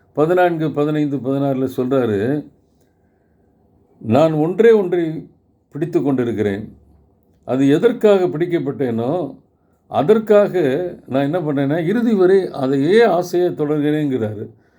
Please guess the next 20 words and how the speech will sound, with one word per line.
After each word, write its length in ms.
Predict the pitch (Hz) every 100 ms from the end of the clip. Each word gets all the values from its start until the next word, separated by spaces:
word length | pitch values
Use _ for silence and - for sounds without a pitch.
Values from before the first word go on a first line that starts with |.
| _ _
சொல்லிட்டு 640 | - 165 214 160 165 160 160
அந்த 160 | 135
பதி-, 340 | 131 160 185 151
பதிமூன்றாவது 600 | 160 202 208 190 165 147
வசனத்துல 360 | 151 139 139 -
சொல்றாரு, 640 | 139 139 120 113 151 - _ _ _ _ -
"அதை 280 | 131 156 160
பிடித்து 440 | 180 208 262 240
கொண்டேன் 360 | 214 190 185 180
என்று 220 | 170 160
நான் 200 | 151 147
எண்ணுகிறதில்லை, 840 | 143 156 156 147 127 120 107 120 165
ஒன்று 320 | 135 175 175
செய்கிறேன், 720 | 160 156 131 110 101 170 - _ _ _ _ _ -
பின்னானவைகளை 800 | 214 247 233 208 180 156 147 117
மறந்து 680 | 123 143 135 113 101 131 - _ _ -
முன்னானவைகளை 800 | 123 151 151 160 170 190 214 202
நாடி 540 | 143 139 127 113 110 - _ _ _ _
கிறிஸ்து 380 | 180 208 -
இயேசுவுக்குள் 840 | 214 165 - 143 131 131 135 113